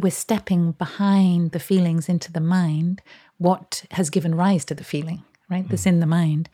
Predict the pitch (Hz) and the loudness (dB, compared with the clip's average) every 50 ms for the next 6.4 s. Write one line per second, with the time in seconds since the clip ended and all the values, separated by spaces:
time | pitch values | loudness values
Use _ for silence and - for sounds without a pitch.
0 | - - - - - - - - - - - - - _ _ - 202 202 202 - | -16 -20 -20 -20 -20 -20 -20 -20 -20 -20 -20 -20 -20 _ _ 2 2 2 4 4
1 | 233 208 190 214 196 202 196 202 180 180 175 170 165 156 - - 180 165 - - | 2 2 4 4 6 6 6 6 6 4 4 2 2 0 0 -2 -2 -2 -4 -4
2 | - 285 320 339 254 180 - - - - 165 - - 165 165 165 156 143 156 143 | -4 -4 -2 0 -2 -2 -2 -4 -4 -4 -4 -2 -2 0 0 0 -2 -4 -6 -8
3 | - - 180 170 - - 175 160 160 - - - - - - - - - - 240 | -6 -4 -4 -4 -2 -2 -2 -2 -4 -6 -8 -10 -12 -12 -14 -18 -10 -6 -2 0
4 | 226 208 190 180 170 165 160 160 151 _ _ _ _ _ - - 247 233 202 - | 2 2 2 2 2 0 0 -2 -4 _ _ _ _ _ -8 -4 -2 -2 -2 -4
5 | 170 160 170 151 143 - - - - - _ _ _ _ _ _ _ - 226 196 | -6 -10 -12 -14 -14 -16 -16 -18 -18 -20 _ _ _ _ _ _ _ -8 -8 -6
6 | - 285 262 240 - - - | -4 -4 -6 -4 -6 -8 -8